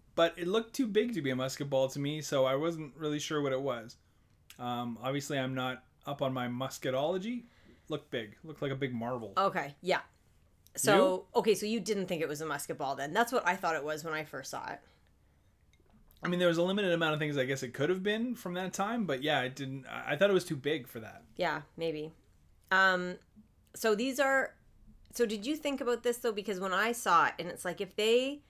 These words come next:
Speaker 2: if these are all the letters that they ever wrote to them, doesn't that mean that Roger and Brianna never returned to the past?
Speaker 1: I mean, it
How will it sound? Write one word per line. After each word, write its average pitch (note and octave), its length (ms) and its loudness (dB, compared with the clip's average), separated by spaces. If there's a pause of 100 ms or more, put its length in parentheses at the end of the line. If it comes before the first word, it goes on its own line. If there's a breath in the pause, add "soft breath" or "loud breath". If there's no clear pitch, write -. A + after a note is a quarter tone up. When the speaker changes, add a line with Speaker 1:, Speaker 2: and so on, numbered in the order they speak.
(380 soft breath)
Speaker 2:
if F#3+ 120 -12
these C4+ 200 0
are C#4 240 2
all A3+ 300 4
the B3 60 2
letters E3 500 0
that F#3 160 -10
they F3 140 -2
ever F#3 280 -2
wrote F3+ 240 0
to F3 100 -8
them, - 340 -10 (1400)
doesn't G#3 240 -4
that B3 160 -2
mean G3 400 -4
that - 120 -8
Roger E3 360 0
and E3 100 -6
Brianna D#3 520 -4 (160)
never D3+ 260 -6
returned D3+ 440 -8
to D#3+ 100 -12
the - 80 -14
past? - 560 -16 (640 loud breath)
Speaker 1:
I F3+ 80 0
mean, D#3+ 580 0
it D3+ 220 -4